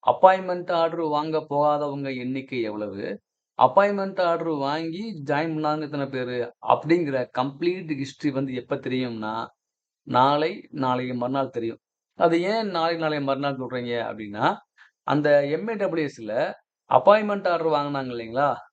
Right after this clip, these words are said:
அப்ப கொடுக்கப்பட்ட அந்த இது இருக்கு பாருங்க, அந்த இன்னொரு அ-, அட்டாச்மெண்ட்ல தெளிவா போட்டிருக்கும். என்ன போட்டிருக்கு அப்படின்னா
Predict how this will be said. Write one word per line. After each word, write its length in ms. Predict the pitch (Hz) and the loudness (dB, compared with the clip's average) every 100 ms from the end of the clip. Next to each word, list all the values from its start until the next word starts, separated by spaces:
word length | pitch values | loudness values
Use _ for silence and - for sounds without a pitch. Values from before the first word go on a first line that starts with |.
| _ | _
அப்ப 400 | - 143 - 196 | 2 2 4 2
கொடுக்கப்பட்ட 960 | 180 214 214 165 135 - 120 120 135 - _ _ _ | 2 -2 -2 -2 -2 0 0 2 0 -6 _ _ _
அந்த 180 | - 156 | 2 4
இது 100 | 175 | 4
இருக்கு 180 | 180 143 | 2 -2
பாருங்க, 380 | 139 123 113 | -2 -2 -8
அந்த 240 | - 143 147 | -6 -2 -2
இன்னொரு 540 | 143 170 175 151 139 | -2 0 0 -2 -4
அ-, 140 | 120 113 _ _ _ - | -6 -10 _ _ _ -4
அட்டாச்மெண்ட்ல 920 | - 160 160 156 127 110 113 151 220 - _ - | 6 8 8 4 -6 -4 0 0 0 -10 _ 2
தெளிவா 360 | 147 151 143 123 | 4 4 2 -2
போட்டிருக்கும். 340 | 127 113 110 | -8 -10 -8
என்ன 160 | 135 147 | -4 -4
போட்டிருக்கு 380 | 135 131 123 117 | -2 -4 -2 -2
அப்படின்னா 340 | 110 107 131 | -4 -4 -4